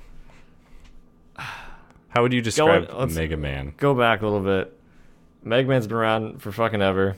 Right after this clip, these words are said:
Speaker 1: Mm-hmm.
Speaker 2: Um, I got into it at the X series, which Mega Man X is obviously the first entry.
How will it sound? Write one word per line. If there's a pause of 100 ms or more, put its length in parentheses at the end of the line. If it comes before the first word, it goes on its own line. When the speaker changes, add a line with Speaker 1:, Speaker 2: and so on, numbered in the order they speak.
(100)
Speaker 1:
Mm-hmm.
Speaker 2:
Um,
I
got
into
it
at
the
X
series,
which
Mega
Man
X
is
obviously
the
first
entry.